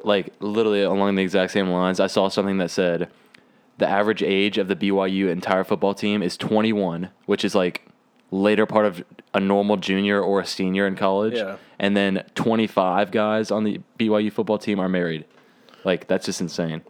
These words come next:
Speaker 2: I mean, obviously, in case you don't know, it's because, um, B Y U is, like, a highly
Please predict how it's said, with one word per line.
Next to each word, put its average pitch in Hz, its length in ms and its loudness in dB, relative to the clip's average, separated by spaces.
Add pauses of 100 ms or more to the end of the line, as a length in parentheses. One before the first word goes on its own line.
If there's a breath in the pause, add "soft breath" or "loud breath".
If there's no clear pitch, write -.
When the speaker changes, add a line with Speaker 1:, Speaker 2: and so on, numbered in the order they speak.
Speaker 2:
I 135 60 4
mean, 139 240 2 (600 loud breath)
obviously, 147 380 4 (100)
in 139 80 0
case 170 220 4
you 151 60 0
don't 135 180 4
know, 127 160 4
it's 127 140 0
because, 139 580 0 (100)
um, 110 580 0 (560)
B 151 120 4
Y 147 100 4
U 139 140 4
is, 127 100 0
like, 127 140 2
a 117 100 0 (400)
highly 127 560 0